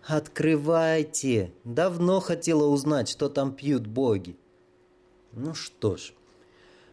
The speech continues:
Вольтер опять взял бутылку в руки и об-, очень осторожно, словно выворачивал запал из гранаты, вынул из неё пробку. «Вообще-то коньяк надо пить из широких стеклянных бокалов», продолжал он,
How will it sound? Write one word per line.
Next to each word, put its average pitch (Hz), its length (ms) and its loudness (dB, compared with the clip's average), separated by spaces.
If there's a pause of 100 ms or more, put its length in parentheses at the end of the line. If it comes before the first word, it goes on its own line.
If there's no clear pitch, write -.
Вольтер 120 380 0
опять 127 340 0
взял 113 300 2
бутылку 151 480 0
в 151 100 2
руки 156 320 2
и 113 60 4
об-, 107 280 0
очень 131 380 0
осторожно, 135 640 0
словно 135 420 0
выворачивал 107 800 0
запал 143 460 2
из 139 100 0
гранаты, 135 500 -2
вынул 123 500 -2
из 101 100 -4
неё 101 200 -4
пробку. 92 580 -6 (1160)
«Вообще-то 127 840 0
коньяк 120 560 2
надо 151 280 0
пить 170 320 -6
из 135 120 0
широких 135 540 -2
стеклянных 120 680 -2
бокалов», 101 640 -4 (640)
продолжал 90 680 -2
он, 87 180 -8